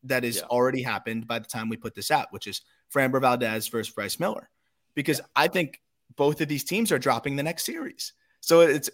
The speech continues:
Speaker 1: whether you get swept or not. Um, it, it's coming down to the last one. And what's fun is you got Verlander game one sixty-two. And then on the other side,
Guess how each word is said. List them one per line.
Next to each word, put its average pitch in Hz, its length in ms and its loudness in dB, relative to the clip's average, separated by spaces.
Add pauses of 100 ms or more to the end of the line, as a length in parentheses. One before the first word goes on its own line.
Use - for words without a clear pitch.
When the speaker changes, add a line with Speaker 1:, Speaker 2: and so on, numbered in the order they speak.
Speaker 1:
whether 156 240 4
you 160 120 4
get 147 140 2
swept 143 460 2
or 135 60 0
not. 160 320 -2 (400)
Um, 127 320 2
it, - 200 0
it's 175 160 2
coming 240 240 2
down 190 180 4
to 196 60 -2
the 151 80 2
last 135 300 0
one. 160 260 -6 (240)
And 151 160 2
what's 139 180 0
fun 165 280 2
is 117 280 -4 (240)
you 127 80 -6
got 131 200 2
Verlander 160 480 0
game 147 180 -2
one 135 140 -4
sixty-two. 123 560 -10 (800)
And 135 160 -2
then 131 80 0
on 127 120 0
the 123 100 0
other 156 160 0
side, 95 520 -6